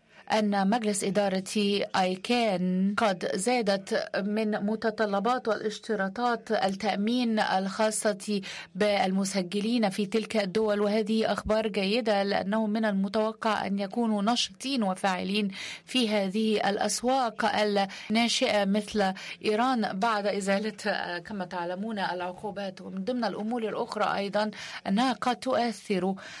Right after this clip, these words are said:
على المستخدمين وحقوقهم وتأمينهم، ولا أعلم إذا كان ذلك سيؤثر على التوازن الخاص بهم. لا أت-، لست متأكد، هذا هو سؤالي.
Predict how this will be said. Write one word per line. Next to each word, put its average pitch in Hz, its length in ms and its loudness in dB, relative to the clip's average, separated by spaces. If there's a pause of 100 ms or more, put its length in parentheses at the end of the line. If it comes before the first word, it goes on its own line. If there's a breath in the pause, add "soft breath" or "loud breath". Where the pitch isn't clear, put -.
(200 loud breath)
على 202 420 2
المستخدمين 196 880 0
وحقوقهم 202 1200 0
وتأمينهم، 202 1300 0 (560 loud breath)
ولا 208 960 0
أعلم 214 460 2
إذا 220 180 2
كان 220 240 0
ذلك 208 520 0
سيؤثر 214 760 0
على 190 560 2
التوازن 208 800 0
الخاص 220 380 0
بهم. 220 300 0
لا 208 240 2
أت-، - 220 -8
لست 214 280 -6
متأكد، 180 480 -4
هذا 190 200 0
هو 165 60 -4
سؤالي. 214 500 0